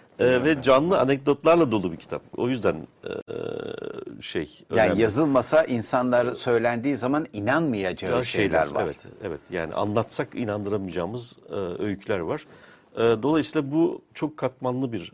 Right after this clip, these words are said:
Speaker 1: mesele. Fakat bir, bir şeyin de daha altını çizmek istiyorum bu konuyu açmışken. Ee,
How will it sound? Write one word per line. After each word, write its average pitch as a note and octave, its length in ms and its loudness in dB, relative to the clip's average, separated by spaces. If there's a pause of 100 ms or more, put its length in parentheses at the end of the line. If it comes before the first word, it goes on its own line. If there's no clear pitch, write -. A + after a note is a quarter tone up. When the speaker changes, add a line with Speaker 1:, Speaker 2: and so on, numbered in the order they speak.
Speaker 1:
mesele. G#2 340 -4
Fakat - 380 0 (180)
bir, A3+ 160 -6
bir F#3+ 180 -12
şeyin E3 360 -2
de D#3+ 220 2 (420)
daha C3 140 2
altını G#2 400 2
çizmek F#2 340 -10
istiyorum F2+ 340 -8
bu F#2 180 -6 (220)
konuyu F#2+ 320 -6
açmışken. - 520 -10 (800)
Ee, B2 220 2